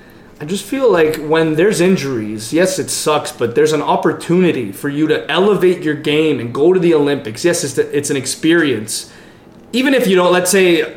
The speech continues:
U S A loses this year 'cause they're not that good. Even if you play in it, it's a different experience. They're a lot younger.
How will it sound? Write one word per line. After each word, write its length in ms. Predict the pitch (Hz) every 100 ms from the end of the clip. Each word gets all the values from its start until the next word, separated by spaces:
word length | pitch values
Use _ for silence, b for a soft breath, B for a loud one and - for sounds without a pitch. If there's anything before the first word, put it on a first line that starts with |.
| 156
U 160 | 156 170
S 140 | 156
A 120 | 156
loses 600 | 147 147 127 117 101 117 - -
this 240 | 139 -
year 140 | 127 107
'cause 160 | 127
they're 100 | 127
not 200 | 127 123
that 200 | 123 120
good. 260 | 117 107 95 B B B -
Even 180 | 220 269
if 140 | 185
you 80 | 180
play 460 | - - 156 175
in 100 | 143
it, 200 | 123 110 -
it's 180 | 147 165
a 60 |
different 360 | 143 180 185 165
experience. 680 | 139 - 151 156 131 110 123
They're 280 | 127 143
a 80 | 139
lot 280 | 139 175 147
younger. 480 | 135 135 139 135